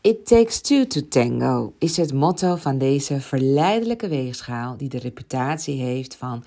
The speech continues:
godin van het compromis. Jouw relatie is alles voor jou. Bovendien ben jij graag rijk en invloedrijk.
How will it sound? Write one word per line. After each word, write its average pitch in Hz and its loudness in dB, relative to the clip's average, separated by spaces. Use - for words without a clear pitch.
godin 123 -4
van 113 -10
het 117 -12
compromis. 113 -10
Jouw 170 6
relatie 170 2
is - -8
alles 123 -2
voor - -10
jou. 117 -8
Bovendien 143 -2
ben 143 -2
jij 127 -4
graag 127 -6
rijk 139 -4
en 160 -6
invloedrijk. 117 -8